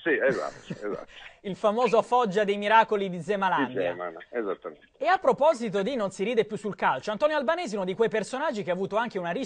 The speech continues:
Speaker 2: ristrutturazione del proprio repertorio e che si è appassionato
Speaker 1: Anche della
Speaker 2: sempre
Speaker 1: casa, se per quello, da quello che mi risulta, però sì, anche del repertorio, sì.
Speaker 2: Del repertorio, e, <laughs> oltre che della casa... è stato uno straordinario Cetto la Qualunque.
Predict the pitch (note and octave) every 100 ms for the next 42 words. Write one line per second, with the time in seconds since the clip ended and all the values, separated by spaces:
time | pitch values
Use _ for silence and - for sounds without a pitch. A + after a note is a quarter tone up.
0 | - G#3+ G#3 G3 F3 - C4+ G3+ D3+ D3
1 | - D#3+ D#3 D#3 D3+ E3 E3+ B3 C4 C#4
2 | C#4+ F#3+ G3+ - G3+ G#3 G3 A#3 A3+ A#3
3 | A3 G3+ - A3+ G#3 C3+ C#3+ B2 C3 A2
4 | B2 C3+ A2 G#2 G2+ G#2 G2+ G#2 G#2+ G#2+
5 | F2+ G2 D3 G2 G2+ A2+ F#2+ D#2+ G2 E2+
6 | E2 D#2+ - - _ - - - E3+ E3+
7 | B3 B3 E4+ F4+ A3+ - - - - C4+
8 | A#3+ - A#3 F3+ A3 G#3 A3 B3 B3 F#3
9 | E3+ - - - _ - - - C#4+ C4
10 | A3+ G#3 G3+ - A#3 G#3 C4+ C#4+ A3 -
11 | A3+ - G#3+ F#3+ F#3 F3 D#3+ C#3 - D3